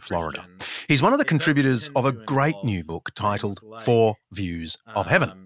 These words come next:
Speaker 2: you know,
Speaker 1: We'll be
Speaker 2: birth,
Speaker 1: hearing from a
Speaker 2: for
Speaker 1: couple of other
Speaker 2: instance.
Speaker 1: contributors throughout
Speaker 2: Uh,
Speaker 1: this episode.
Speaker 2: <laughs> you know, I,
Speaker 1: Michael
Speaker 2: I, I
Speaker 1: describes
Speaker 2: do
Speaker 1: his view
Speaker 2: think,
Speaker 1: of the
Speaker 2: uh, I
Speaker 1: afterlife
Speaker 2: take my
Speaker 1: as
Speaker 2: friend Hans
Speaker 1: heaven
Speaker 2: Bergman
Speaker 1: on
Speaker 2: pointing
Speaker 1: earth.
Speaker 2: out, but as you describe it, of course, uh, that kind of biblical idea that's, that's classically heralded by Christians,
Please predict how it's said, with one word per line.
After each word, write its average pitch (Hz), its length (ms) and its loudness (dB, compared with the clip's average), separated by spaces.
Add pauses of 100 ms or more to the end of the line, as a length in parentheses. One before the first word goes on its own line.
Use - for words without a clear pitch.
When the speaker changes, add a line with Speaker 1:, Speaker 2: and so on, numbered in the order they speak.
Speaker 2:
you - 260 -8
know, - 80 -16
Speaker 1:
We'll 139 140 6
be 127 180 4
Speaker 2:
birth, 113 80 2
Speaker 1:
hearing 123 260 0
from 107 160 -4
a 92 180 -6
Speaker 2:
for 82 40 -10
Speaker 1:
couple 95 220 -4
of 92 80 -4
other 151 160 0
Speaker 2:
instance. 80 140 -8
Speaker 1:
contributors 85 680 -8
throughout 82 300 -4
Speaker 2:
Uh, - 80 -18
Speaker 1:
this - 160 -6
episode. - 400 -6
Speaker 2:
<laughs> - 80 -12
you - 60 -20
know, - 320 -10
I, 151 40 -4
Speaker 1:
Michael 214 280 4
Speaker 2:
I, - 20 -4
I - 20 -4
Speaker 1:
describes 139 380 2
Speaker 2:
do 143 80 2
Speaker 1:
his 151 80 0
view 127 160 2
Speaker 2:
think, 117 60 2
Speaker 1:
of 104 40 -8
the 110 120 -2
Speaker 2:
uh, - 20 0
I 98 60 0
Speaker 1:
afterlife 95 400 -4
Speaker 2:
take - 60 -20
my 135 140 -14
Speaker 1:
as 117 300 2
Speaker 2:
friend 143 160 -10
Hans 151 160 -20
Speaker 1:
heaven 139 300 2
Speaker 2:
Bergman 139 180 -8
Speaker 1:
on 143 80 -2
Speaker 2:
pointing 92 240 -10
Speaker 1:
earth. 117 80 -18
Speaker 2:
out, 110 200 -20 (380)
but 127 140 4
as 131 180 4
you 135 80 2
describe 120 540 2
it, 113 100 2
of 101 140 0
course, - 520 0 (520)
uh, 107 460 4
that 127 240 0
kind 135 240 4
of 104 120 0
biblical 127 520 2
idea 113 600 4
that's, 98 380 0
that's 104 240 -4
classically 117 800 0
heralded 104 500 2
by 95 200 0
Christians, 95 840 -2